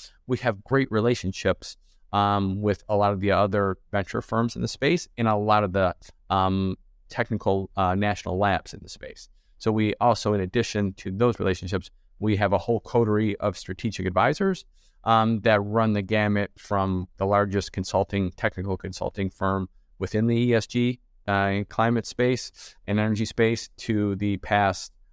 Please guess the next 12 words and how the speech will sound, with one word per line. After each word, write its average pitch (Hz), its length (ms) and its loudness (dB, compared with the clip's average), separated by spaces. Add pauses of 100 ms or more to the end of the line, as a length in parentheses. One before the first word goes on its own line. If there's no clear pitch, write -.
(100)
Undersecretary 107 720 0
of 90 80 -2
Science 95 400 0
for - 140 -4
the 92 100 -2
D 92 220 0
O 92 120 2
E. 92 160 -2 (460)
That 98 180 2
gives 95 200 -2
us 90 100 -2
connectivity 95 720 -2